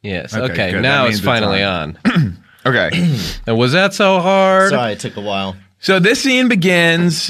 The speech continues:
Speaker 2: It's, I have the script. It just came out of the machine. Um,
Speaker 1: It took a while.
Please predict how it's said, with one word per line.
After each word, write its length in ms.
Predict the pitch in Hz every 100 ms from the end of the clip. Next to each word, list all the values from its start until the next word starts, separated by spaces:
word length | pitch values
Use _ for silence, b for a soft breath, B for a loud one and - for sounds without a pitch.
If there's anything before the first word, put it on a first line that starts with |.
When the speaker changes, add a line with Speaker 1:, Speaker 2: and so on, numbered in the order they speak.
| -
Speaker 2:
It's, 200 | 156 180
I 160 | 170 143
have 180 | 160 170
the 80 | 160
script. 640 | - 151 147 151 - -
It 220 | - 127 -
just 240 | 135 -
came 160 | 151 139
out 160 | 135
of 60 | 131
the 40 |
machine. 760 | 135 120 127 113 110 110 110 110 _
Um, 640 | 107 107 104 101 101 101 - _ -
Speaker 1:
It 120 | 113
took 220 | - 214
a 40 | 196
while. 880 | 175 185 202 202 208 190 165 123